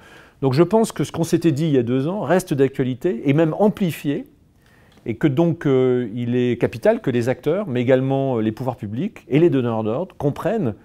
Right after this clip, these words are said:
qu'il, euh, y a une accélération, euh, par rapport à ces enjeux-là, et que, euh, oui, le cloud est une solution, euh, comme, euh, c'était dit dans l'article, <laughs> en deux, en deux mille douze, donc ça paraît vraiment très très loin, mais en même temps, ça crée des enjeux, des opportunités,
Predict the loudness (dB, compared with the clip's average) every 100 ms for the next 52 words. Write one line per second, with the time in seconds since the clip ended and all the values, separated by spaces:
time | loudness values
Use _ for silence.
0 | -20 _ _ -2 2 4 2 2 0 0
1 | 0 -2 0 -4 -8 -14 _ _ _ _
2 | -14 -12 -10 -8 -6 -6 -8 -8 -10 -10
3 | -8 -8 -8 -12 _ -20 _ _ -12 -8
4 | 0 2 4 2 2 0 0 2 2 0
5 | 4 4 4 2 -2 -8 _ -8 -4 0
6 | 0 2 0 0 0 2 2 0 -2 -4
7 | -2 -2 -2 -2 -4 -2 -2 -2 0 -2
8 | -2 -6 -4 -4 -6 -8 -20 -12 -4 -2
9 | -2 -4 -16 -18 -6 0 4 4 4 4
10 | 4 2 0 4 4 6 6 4 4 0
11 | -2 0 0 2 0 -2 -12 -20 -20 _
12 | -6 0 2 2 2 0 0 0 2 0
13 | -4 -4 -2 0 0 0 -2 0 -2 -4
14 | -10 _ _ -6 0 0 0 -4 -4 -4
15 | -2 -4